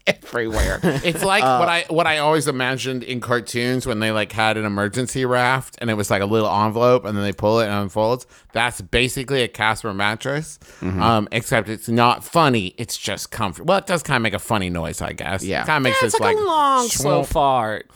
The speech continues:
Speaker 2: Yeah,
Speaker 3: Quiet,
Speaker 2: that's very good.
Speaker 3: quiet one, though.
Speaker 1: There's a risk-free uh, trial and return policy, you're not gonna wanna do this, but you can try Sleep on a Casper for a hundred days with free delivery to the U S and Canada and painless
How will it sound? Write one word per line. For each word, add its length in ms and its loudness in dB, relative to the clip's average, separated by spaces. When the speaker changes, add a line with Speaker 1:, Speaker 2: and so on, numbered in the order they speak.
Speaker 2:
Yeah, 180 2
Speaker 3:
Quiet, 220 2
Speaker 2:
that's 140 0
very 160 2
good. 80 -4
Speaker 3:
quiet 340 0
one, 200 -8
though. 280 -4
Speaker 1:
There's 240 2
a 80 6
risk-free 880 2
uh, 360 2
trial 360 2
and 80 -2
return 300 -4
policy, 420 -2
you're 140 -2
not 180 2
gonna 160 4
wanna 240 4
do 180 -2
this, 200 -4
but 360 2
you 120 -4
can 80 -4
try 160 4
Sleep 240 0
on 100 4
a 40 0
Casper 300 0
for 140 -4
a 40 -2
hundred 220 -2
days 260 -2
with 140 -4
free 340 2
delivery 420 2
to 80 -6
the 100 -6
U 140 2
S 140 0
and 80 -4
Canada 420 -4
and 280 -2
painless 640 0